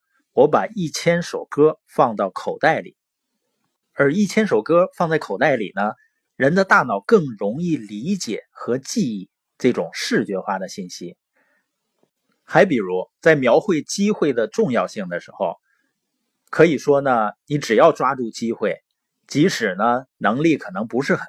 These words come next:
高，但是呢，由于环境啊、机遇啊，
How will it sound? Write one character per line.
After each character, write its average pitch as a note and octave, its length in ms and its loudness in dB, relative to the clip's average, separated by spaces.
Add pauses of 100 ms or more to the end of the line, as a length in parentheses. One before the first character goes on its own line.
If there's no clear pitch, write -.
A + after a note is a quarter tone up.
高， G#2 280 0 (500)
但 D#3 180 6
是 C#3+ 220 -2
呢， A2 220 0
由 B2 200 0
于 C#3 300 0 (300)
环 A#2 400 0
境 D#3 260 0
啊、 A2 240 2 (280)
机 E3+ 200 0
遇 F3 240 2
啊， G2+ 220 0